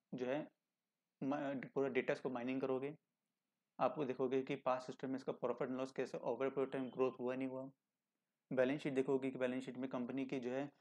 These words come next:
overall asset कितनी है, डेट कितना है, expenses कितना है, डेट कम हो रहा है, बढ़ रहा है, Company के मतलब overall जो इंटरेस्ट पे कर रहे हैं डेट पे वो कम हो रहा है, ज-, बढ़ रहा है, ठीक है।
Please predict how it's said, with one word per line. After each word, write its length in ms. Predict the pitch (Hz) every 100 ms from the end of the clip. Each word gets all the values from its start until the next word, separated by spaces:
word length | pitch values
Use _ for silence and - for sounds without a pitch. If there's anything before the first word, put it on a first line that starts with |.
| _ _
overall 440 | 131 127 139 147 117
asset 260 | 110 135
कितनी 260 | - 131 127
है, 240 | 131 135 - 135
डेट 300 | 120 127 -
कितना 260 | 139 135
है, 220 | 131 147 - _ _ _ _ -
expenses 440 | 135 - 139 135 -
कितना 240 | 143 135
है, 220 | 131 139 - _ _ _ 135
डेट 280 | 131 127 -
कम 160 | 135
हो 180 | 117 127
रहा 120 | 131
है, 60 | 127
बढ़ 220 | 117 120
रहा 120 | 127
है, 180 | 135 139 _ _ _ -
Company 360 | 131 120 135
के 160 | 131 131
मतलब 560 | 143 - 131 123 127 120 _ _ -
overall 300 | 120 127 123
जो 80 | 147
इंटरेस्ट 420 | 185 120 147 -
पे 140 | 139 131
कर 120 | 131
रहे 100 | 131
हैं 80 | 123
डेट 180 | 131
पे 120 | - 131
वो 160 | 127
कम 220 | 139 131
हो 180 | 123 123
रहा 100 | 131
है, 180 | 131 123
ज-, 120 | 151
बढ़ 180 | 123 123
रहा 120 | 127
है, 100 | 131 - _ _ -
ठीक 140 | 135
है। 100 | 170